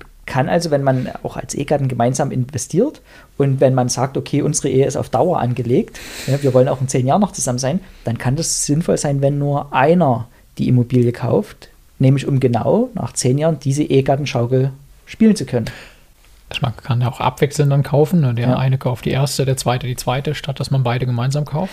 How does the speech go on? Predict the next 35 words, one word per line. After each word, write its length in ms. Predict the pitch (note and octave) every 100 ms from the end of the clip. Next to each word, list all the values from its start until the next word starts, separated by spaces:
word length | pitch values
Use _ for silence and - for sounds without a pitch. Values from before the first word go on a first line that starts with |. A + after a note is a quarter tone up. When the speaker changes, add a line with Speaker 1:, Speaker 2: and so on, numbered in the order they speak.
| -
Speaker 2:
ne? 100 | F3 F#3+
Speaker 1:
Es 200 | C3+ -
reicht 240 | B2 C3+
auch, 140 | D3+ C#3
wenn 220 | C3+ C3+ -
im 140 | B2
Zeitpunkt 440 | - B2+ B2+ C3+
der 60 | -
Ehegattenschaukel 560 | B2 C3+ B2+ C3 B2 B2
miteinander 480 | A#2+ A#2 A#2+ A#2 B2+
man 160 | B2+ B2
verheiratet 540 | - A#2 A#2+ A#2 B2+
ist. 240 | C#3 - - _ _ _
Also 220 | - C3 B2+
du 60 |
musst 180 | C3 C3
jetzt 140 | C3+
nicht 100 | C3+
schon 140 | C#3+ C3
zehn 160 | B2+
Jahre 160 | B2+ B2
verheiratet 480 | B2+ A2+ A2+ A2 -
sein. 100 | - -
Speaker 2:
Ja. 200 | E3 F#3 - B2+ -
Speaker 1:
Genau. 200 | E3 C3
Speaker 2:
<laughs> 60 | B2+ - - - - B2+ B2+ C3 -
Ja. 140 | D#3+ -
Speaker 1:
Ja, 120 | C#3+
und, 200 | D3 C3+
äh, 440 | - D3 C3+ C3 B2+ - - C#3
wir 140 | B2+
haben 140 | C#3
ja 100 | D#3+
eine, 360 | C#3+ C#3 C3+ C#3
äh, 180 | C3+